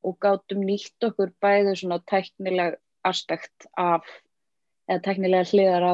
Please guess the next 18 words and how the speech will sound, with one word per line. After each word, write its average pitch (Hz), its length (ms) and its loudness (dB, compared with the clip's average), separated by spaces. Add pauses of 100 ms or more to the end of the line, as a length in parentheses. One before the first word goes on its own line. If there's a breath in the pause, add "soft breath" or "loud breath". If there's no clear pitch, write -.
á 185 180 0 (800)
vefnaðinu 180 480 0
sem 170 160 -8
við - 260 -12
fengum 180 300 -6
að - 80 -12
skoða 254 380 0 (100)
og, 175 340 0
og - 1400 -8
já, 226 160 4 (160)
gátum 208 260 0
haft 247 220 -2
það 214 160 0
svona 208 160 -4
til 208 140 0
hliðsjónar 214 580 4
til 180 160 0
að 180 420 0